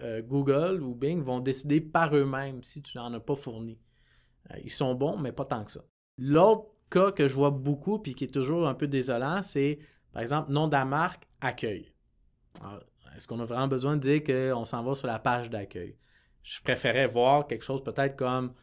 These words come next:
nom de la marque, euh, boutique ou, euh, magasin de meubles ou agence de communication, peu importe, mais vraiment donner la nature. Puis dans la description,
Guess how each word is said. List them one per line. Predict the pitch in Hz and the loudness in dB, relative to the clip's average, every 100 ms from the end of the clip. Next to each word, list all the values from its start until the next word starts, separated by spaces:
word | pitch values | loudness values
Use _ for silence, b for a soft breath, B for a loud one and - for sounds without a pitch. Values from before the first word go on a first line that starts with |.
| b b - | b b -6
nom | 131 147 | 0 4
de | 135 | 4
la | 123 | 4
marque, | 127 147 165 - - _ _ - | 4 2 0 -4 -20 _ _ -12
euh, | 107 107 | -8 -8
boutique | 110 139 156 - 151 156 156 - _ _ _ _ 123 | -4 0 0 4 4 4 0 -12 _ _ _ _ -10
ou, | 117 117 | -6 -2
euh, | 110 107 107 104 107 | -2 -2 -4 -4 -6
magasin | 113 135 143 139 135 139 135 | -4 2 2 2 2 0 0
de | |
meubles | 139 135 135 131 107 | 0 0 0 -2 -4
ou | 110 110 - | -10 -10 -4
agence | 135 139 143 139 | -2 0 0 -2
de | 127 | -4
communication, | 120 127 127 127 127 123 135 127 120 | -6 -6 -6 -4 -4 -4 -8 -8 -8
peu | - | -8
importe, | 127 - 139 151 | -8 -4 -4 -4
mais | 123 117 | -6 -10
vraiment | 113 127 156 147 | -6 -2 -2 0
donner | 135 131 139 151 | -2 -2 -2 -2
la | 123 | -2
nature. | 113 123 117 - 135 165 285 - b b b _ | -4 -6 -8 -8 -4 -4 -6 -12 b b b _
Puis | 139 | 2
dans | 143 | 6
la | 156 | 6
description, | 147 147 - - - 160 190 92 | 4 2 -2 -12 -4 0 0 -2